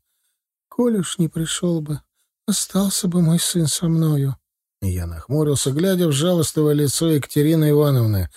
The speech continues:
скрестил руки на груди. Да, даже после того, что на ее же глазах сотворил Матвей, после того, как бил он свою жену, как стрелял в Мятова, держится она Матвейкиной стороны.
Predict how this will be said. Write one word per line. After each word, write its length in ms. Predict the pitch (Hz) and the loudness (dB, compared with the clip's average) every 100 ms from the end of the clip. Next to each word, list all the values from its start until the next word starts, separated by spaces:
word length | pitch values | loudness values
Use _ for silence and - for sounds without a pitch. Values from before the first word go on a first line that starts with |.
| _ _ | _ _
скрестил 680 | - 139 131 - - 139 | -4 0 0 0 0 2
руки 280 | 131 127 107 | 2 0 0
на 120 | 110 | -2
груди. 460 | 107 110 110 101 92 76 - | 0 -2 -2 -2 -4 -6 -10
Да, 580 | 98 98 92 85 78 - _ | -8 -6 -6 -6 -8 -12 _
даже 520 | 80 85 151 165 127 | -10 -2 0 2 0
после 320 | 95 127 - 117 | 0 -2 -2 -2
того, 360 | 123 135 156 | 0 2 0
что 240 | 101 - 113 | -2 -2 0
на 100 | 151 | 2
ее 340 | 160 180 208 | 2 2 2
же 120 | 175 | 2
глазах 440 | 170 175 165 185 - | 0 0 2 0 0
сотворил 460 | 135 139 147 165 | 0 0 0 2
Матвей, 440 | 151 123 131 165 113 | 2 0 0 0 0
после 340 | 117 - 120 | -2 -2 -2
того, 280 | 123 151 170 | 0 0 2
как 240 | 151 131 | 0 -2
бил 260 | 120 156 180 | 2 2 4
он 140 | 160 | 2
свою 340 | - 139 160 165 | 2 2 2 2
жену, 400 | 151 156 175 143 | 2 4 2 2
как 220 | 135 - | -2 -2
стрелял 560 | - 147 147 175 180 | 0 2 4 4 4
в 120 | 147 151 | 4 4
Мятова, 520 | 156 185 170 139 127 | 4 4 2 2 0
держится 640 | 110 160 170 160 139 165 | 0 0 0 -2 0 0
она 160 | 156 151 | 2 2
Матвейкиной 680 | 143 139 139 131 131 123 | 0 0 -2 0 -2 -2
стороны. 640 | - 127 120 120 113 92 | -2 -4 -2 0 -2 -4